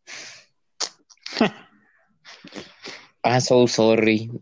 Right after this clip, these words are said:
Speaker 2: No nos coordinamos en tiempos y, pues, yo solito lo grabé. Y también fue mi culpa.
Speaker 1: Ah, pues,
Speaker 2: Ahora
Speaker 1: sí.
Speaker 2: sí.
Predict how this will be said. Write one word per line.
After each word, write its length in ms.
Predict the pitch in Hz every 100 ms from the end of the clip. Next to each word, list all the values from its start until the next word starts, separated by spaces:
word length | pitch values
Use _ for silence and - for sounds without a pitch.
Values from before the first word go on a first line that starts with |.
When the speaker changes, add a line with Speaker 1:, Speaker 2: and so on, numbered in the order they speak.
| -
Speaker 2:
No 160 | 120
nos 220 | 127 127 -
coordinamos 640 | 120 107 104 110 120 127
en 120 | 123
tiempos 380 | 95 120 120 113
y, 60 | 98
pues, 340 | 113 98 - -
yo 80 | 117
solito 340 | - 113 107
lo 120 | 104 104
grabé. 340 | 104 101 98 _ _ _ _ - -
Y 140 | 110 -
también 380 | - 107 113 113 - -
fue 100 | 123
mi 80 | 117
culpa. 280 | 101 92 - _ 123 - 294 - _ _ _ _ _ _ _ _ _ _ _ _ _ _ _ _ _ _ _ _
Speaker 1:
Ah, 120 | 143
pues, 100 | 147
Speaker 2:
Ahora 180 | - 151
Speaker 1:
sí. 100 | 180
Speaker 2:
sí. 100 | -